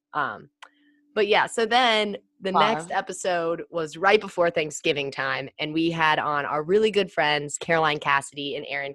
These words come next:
Speaker 1: Cobby. And that was when I first found out how to pronounce her name, actually,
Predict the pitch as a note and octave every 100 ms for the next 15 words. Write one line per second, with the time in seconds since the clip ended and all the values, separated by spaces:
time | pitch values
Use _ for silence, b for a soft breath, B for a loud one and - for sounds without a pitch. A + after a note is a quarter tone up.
0 | - D3+ C3 C3 D#3+ - _ _ _ _
1 | - F3+ F3 E3+ D#3+ D#3 D#3 - E3 B2+
2 | D3+ D3+ C3 C3 - B2+ - B2+ B2 B2+
3 | C3 A#2+ B2+ G2+ - B2 A2 G2 - A#2
4 | C3+